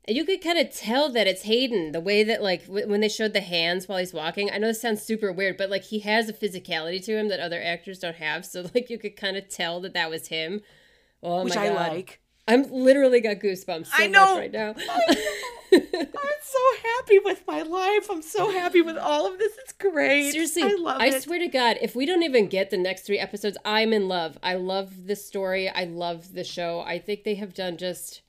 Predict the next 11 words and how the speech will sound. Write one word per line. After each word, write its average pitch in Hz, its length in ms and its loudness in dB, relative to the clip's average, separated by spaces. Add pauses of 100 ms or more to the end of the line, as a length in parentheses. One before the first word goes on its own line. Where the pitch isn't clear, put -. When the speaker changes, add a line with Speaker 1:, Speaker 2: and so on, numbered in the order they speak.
(1600)
Speaker 1:
they 214 160 2
have 247 100 0
just 254 240 -8
done 196 200 0
it 190 160 -2
so 185 420 -6 (240)
right. 170 360 -4 (100)
And 214 300 2 (280)
I 214 100 -2
was 233 160 0
talking 269 640 -2